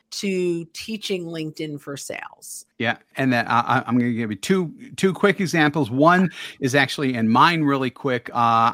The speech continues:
Speaker 2: I talk about how I was literally one of the first people on LinkedIn compared to the seven hundred and fifty or whatever
Speaker 1: Well,
Speaker 2: million
Speaker 1: what
Speaker 2: or
Speaker 1: number were
Speaker 2: million.
Speaker 1: you?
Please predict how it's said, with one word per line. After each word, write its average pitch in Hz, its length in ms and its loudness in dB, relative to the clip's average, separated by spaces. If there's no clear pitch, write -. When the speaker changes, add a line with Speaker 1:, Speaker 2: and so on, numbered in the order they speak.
Speaker 2:
I 147 240 2
talk 151 300 -2
about 131 340 2
how 123 380 0
I 113 120 -2
was 117 220 -4
literally 165 840 4
one 123 160 -2
of 120 80 -4
the 113 40 -8
first - 280 -8
people 117 420 -6
on 110 480 -2
LinkedIn 113 600 -4
compared 110 520 -4
to 104 220 -4
the 98 160 -8
seven 98 300 -6
hundred 101 240 -6
and - 100 -14
fifty 95 380 -8
or 87 100 -6
whatever 95 340 -6
Speaker 1:
Well, 269 260 4
Speaker 2:
million 302 120 0
Speaker 1:
what 311 120 4
Speaker 2:
or - 40 -4
Speaker 1:
number 349 320 0
were 349 120 0
Speaker 2:
million. 359 240 -2
Speaker 1:
you? - 20 -14